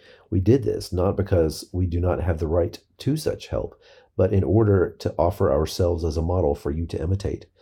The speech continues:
For even when we were with you, we gave you this rule, 'The one who is unwilling to work shall not eat.' We hear that some among you are idle and disruptive. They are not busy, they are busy bodies. Such people we command and urge in the Lord Jesus Christ to settle down and earn the food they eat.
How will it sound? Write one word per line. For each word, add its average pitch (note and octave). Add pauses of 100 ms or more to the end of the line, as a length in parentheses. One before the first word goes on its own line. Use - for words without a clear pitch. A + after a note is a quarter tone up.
(260)
For -
even G#2+
when F2
we F#2
were D2+
with G2
you, C2+
we D2+
gave E2+
you D#2
this D2
rule, F#2 (180)
'The -
one F#2
who F2+
is D#2+
unwilling D2+
to -
work F#2
shall -
not -
eat.' - (760)
We F#2+
hear B2
that E2+
some F#2
among D#2+
you D#2
are -
idle E2
and D2
disruptive. - (260)
They F#2+
are G2+
not C#2+
busy, F#2
they D2
are D2+
busy E2
bodies. C2 (440)
Such G#2+
people G#2+
we F#2
command E2+
and D#2
urge E2+
in D#2+
the D#2
Lord D#2
Jesus D#2
Christ F2
to A2+
settle G#2+
down G#2+
and D2
earn G2+
the D#2
food F2
they E2
eat. G2+